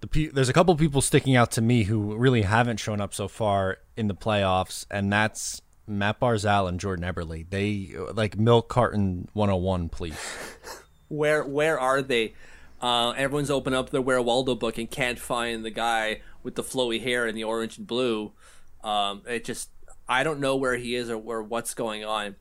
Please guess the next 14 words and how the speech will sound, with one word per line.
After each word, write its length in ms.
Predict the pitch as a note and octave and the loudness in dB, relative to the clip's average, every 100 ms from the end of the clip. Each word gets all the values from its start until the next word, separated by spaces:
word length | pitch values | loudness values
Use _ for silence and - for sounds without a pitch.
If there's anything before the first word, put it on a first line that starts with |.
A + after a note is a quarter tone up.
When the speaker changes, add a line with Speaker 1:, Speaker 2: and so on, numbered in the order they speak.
| - | -20
Speaker 2:
He 180 | - D3+ | -10 -4
was 260 | D#3 C#3+ B2+ | -4 -4 -4
better 440 | C3 C3 D3 E3+ | 0 2 2 2
in 300 | C3+ C3+ B2+ | 2 0 -2
game 320 | A#2 B2+ C3 | 0 0 0
two 420 | - - B2+ C#3+ D3+ | -4 -4 -2 -2 -2
where 160 | B2 | -4
he 140 | A2 A2+ | -4 -10
found 480 | - A2+ A#2 B2 A2+ | -4 0 0 -2 -2
opportunities 720 | A2+ - A2+ - A#2+ A#2+ B2 | -4 -4 -10 -8 -6 -4 -6
and 80 | A#2+ | -6
he 80 | A2 | -8
found 400 | A2+ A2 G#2+ G2+ | -4 -4 -4 -8
gaps, 560 | A2+ G#2 B2+ - - | -4 0 0 -2 -14